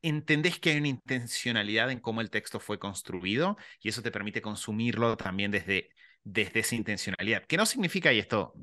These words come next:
hay que decirlo, que todos los textos vayan a estar correctamente construidos, pero ahí entra también una de las grandes habilidades para ser no una persona que lee rápido, sino una persona que lee mucho y bien, que es nuestra, al hacer uno este tipo de lectura también detectás más rápido cuando hay, por ejemplo, un material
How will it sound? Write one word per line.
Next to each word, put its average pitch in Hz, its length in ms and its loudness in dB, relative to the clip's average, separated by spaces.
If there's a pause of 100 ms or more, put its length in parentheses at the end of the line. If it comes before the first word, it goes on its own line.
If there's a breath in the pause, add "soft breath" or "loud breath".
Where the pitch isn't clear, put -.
hay 87 160 -4
que - 100 -6
decirlo, 131 380 -2
que - 100 -2
todos 123 180 6
los - 80 -6
textos 110 220 -2
vayan 98 240 2
a 90 40 0
estar 98 300 0
correctamente 95 540 0
construidos, 180 560 0 (1300 soft breath)
pero 147 180 8
ahí 165 180 6
entra 156 320 4
también 120 300 2
una 123 160 2
de 107 80 2
las 92 100 -2
grandes 143 300 4
habilidades 98 600 2 (760)
para 98 140 2
ser 104 200 0
no 113 120 0
una 110 100 2
persona 107 300 -2
que 101 100 0
lee 101 120 4
rápido, 113 260 2
sino 98 180 -4
una 95 60 0
persona 101 200 -4
que 98 100 -4
lee 95 380 0 (360)
mucho 110 480 0
y 95 120 0
bien, 143 440 -2 (360 soft breath)
que 110 140 2
es 117 240 -2
nuestra, - 480 -4
al 131 400 4
hacer 156 300 0
uno 160 120 0
este 135 180 -4
tipo 135 180 -4
de 127 60 2
lectura - 340 -4
también 123 260 0
detectás 123 460 -2
más 127 260 -6
rápido 131 300 0
cuando 110 240 2
hay, 110 100 2
por 104 140 -4
ejemplo, 98 280 -6
un 110 80 -2
material 92 540 0